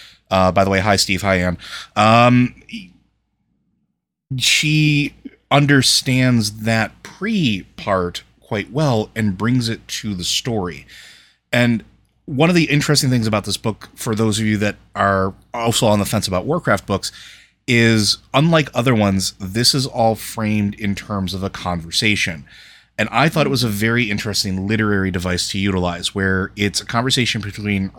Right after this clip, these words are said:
her and Anduin in the Sanctum of Domination as she's trying to sway him to the side of the jailer. And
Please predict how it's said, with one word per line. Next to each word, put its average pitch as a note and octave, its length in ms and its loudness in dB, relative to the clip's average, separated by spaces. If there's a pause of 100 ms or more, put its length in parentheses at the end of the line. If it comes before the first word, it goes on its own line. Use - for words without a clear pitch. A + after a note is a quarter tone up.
(140)
her G#2+ 360 0 (520)
and G2+ 180 -4
Anduin G2 680 0 (140)
in A2 340 2
the G2 80 -4
Sanctum G2 380 -2
of F2+ 100 -4
Domination F#2+ 840 0 (440)
as G#2 180 2
she's G#2 200 0
trying G2+ 320 -2
to F#2+ 60 -2
sway G2 380 2
him F#2 380 -2
to - 160 -6
the F2+ 80 -4
side F2+ 280 -2
of D#2+ 100 -10
the E2+ 80 -14
jailer. F#2 580 -2
And F2+ 280 -2